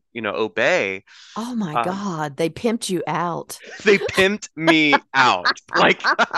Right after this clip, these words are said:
Speaker 1: Oh my God.
Speaker 2: <laughs>
Speaker 1: Oh, have mercy. <laughs>
Speaker 2: Yeah.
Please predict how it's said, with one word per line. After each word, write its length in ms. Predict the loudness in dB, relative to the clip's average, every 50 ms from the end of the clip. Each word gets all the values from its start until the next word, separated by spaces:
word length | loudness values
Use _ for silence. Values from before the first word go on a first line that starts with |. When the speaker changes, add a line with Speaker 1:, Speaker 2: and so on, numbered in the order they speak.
| 0 0 0 -4 -4 -4 -2 -2 -2 -2 -2 -2 0
Speaker 1:
Oh 60 | 2
my 160 | 4 4 4
God. 760 | 4 2 2 4 4 2 0 -2 -8 -10 -8 -10 -8 -10 -12 -12 _ -12 -12 -12
Speaker 2:
<laughs> 480 | -10 -8 -8 -10 -8 _ -12 -4 2 4
Speaker 1:
Oh, 560 | 4 6 6 6 6 6 6 6 6 6 6
have 160 | 4 4 2
mercy. 580 | 2 2 4 4 4 4 2 0 -2 -2 -4 -4 -6 -8 -8 -4 -4 -6 -2 2
<laughs> 320 | 2 2 4 2 0 0 0 2
Speaker 2:
Yeah. 320 | 4 4 4 6 6 6